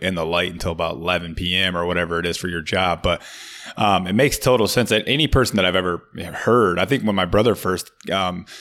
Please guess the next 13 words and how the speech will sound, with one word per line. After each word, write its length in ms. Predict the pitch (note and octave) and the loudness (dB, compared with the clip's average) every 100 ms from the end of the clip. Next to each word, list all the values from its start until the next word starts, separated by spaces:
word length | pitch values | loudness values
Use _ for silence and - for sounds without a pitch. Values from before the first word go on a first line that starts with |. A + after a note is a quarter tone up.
| - | -14
started 560 | - - G2+ F#2 F2 F2 | -6 2 4 4 0 0
being 180 | F#2 | 0
on 140 | F2+ F2+ | 0 0
medications 460 | F2+ - F#2+ F#2 | -2 0 -2 -2
for 100 | - | -2
anxiety, 400 | F#2+ F#2 F2 F2 | -2 0 0 0
he 120 | F2+ A2+ | 0 0
was 120 | G2+ | 0
working 280 | F2 E2 D#2 | -2 -6 -4
third 260 | F2 E2 | -4 -2
shift. 260 | - F2 E2+ | -2 -4 -4
No 180 | F#2 F#2 | -4 -4
one 260 | F2+ F2 | -6 -10